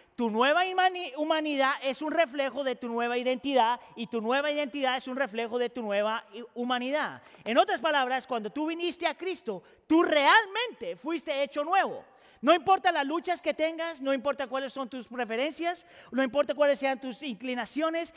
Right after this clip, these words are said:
aunque todo eso todavía está aquí porque todavía somos pecadores, tú tienes que recordarte que lo que protege a la iglesia, lo que guarda la unidad de la iglesia, es que nosotros realmente somos uno.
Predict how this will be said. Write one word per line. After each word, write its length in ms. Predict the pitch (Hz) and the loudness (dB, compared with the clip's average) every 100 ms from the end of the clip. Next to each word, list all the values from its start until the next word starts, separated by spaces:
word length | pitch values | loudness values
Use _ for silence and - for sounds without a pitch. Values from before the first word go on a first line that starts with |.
| - | -2
aunque 320 | 247 240 247 | 2 2 0
todo 280 | - 285 349 | 0 2 2
eso 160 | 320 330 | -2 -2
todavía 440 | 311 277 254 294 | 0 0 0 -2
está 200 | 285 294 | -2 -6
aquí 240 | 269 285 | -4 -4
porque 260 | 262 247 214 | -4 -6 -6
todavía 560 | 214 202 185 233 370 320 | -2 0 0 4 4 4
somos 240 | 339 339 | 0 -2
pecadores, 640 | 320 320 311 311 311 302 - - - | -2 2 4 4 2 -2 -10 -16 -6
tú 100 | 240 | -6
tienes 560 | - 269 339 370 370 | -2 6 6 6 -2
que 160 | - 330 | 2 2
recordarte 840 | 311 302 311 302 392 339 - 127 - - - | 2 2 2 6 4 4 -4 -16 -16 -12 2
que 100 | - | 4
lo 100 | 277 | 4
que 140 | 262 | 0
protege 680 | - 262 233 - 320 359 403 | 0 0 0 6 6 6 2
a 100 | 381 | 2
la 140 | 381 359 | 2 0
iglesia, 640 | 349 415 403 - 170 123 - - | 6 4 4 -6 -12 -12 -14 4
lo 200 | 277 277 | 4 4
que 120 | 262 | -4
guarda 440 | 220 330 370 381 | 2 2 4 0
la 100 | 370 | 0
unidad 420 | 349 330 311 320 440 427 | 0 -2 4 6 6 6
de 60 | 370 | 4
la 100 | 311 | 2
iglesia, 560 | 277 294 - 294 277 - - | 2 0 2 0 0 -2 -4
es 160 | 247 | -4
que 100 | - | -2
nosotros 480 | 233 208 254 269 285 | -6 -6 -8 -10 -10
realmente 720 | 240 214 208 214 214 208 202 | -8 -6 -8 -8 -12 -10 -12
somos 600 | 175 - 190 180 175 - _ _ _ | -12 -10 -10 -10 -12 -18 _ _ _
uno. 340 | 208 170 123 | -12 -12 -14